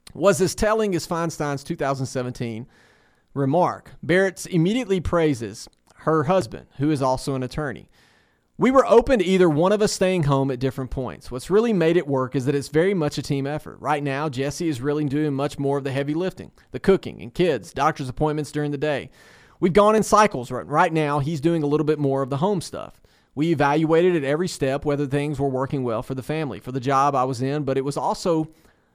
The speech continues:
always working and it worked well. The kids were very happy. I loved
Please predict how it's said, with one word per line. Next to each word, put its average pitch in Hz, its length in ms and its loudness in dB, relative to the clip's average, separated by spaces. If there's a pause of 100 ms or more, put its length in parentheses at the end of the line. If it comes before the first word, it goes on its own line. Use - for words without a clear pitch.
always 170 480 4
working 151 580 0
and 143 140 -4
it 135 140 -6
worked 151 380 -4
well. 131 360 -4
The - 80 -16
kids 156 320 -4
were 165 100 -4
very 147 280 -2
happy. 107 400 -10 (240)
I 127 160 0
loved 117 420 -6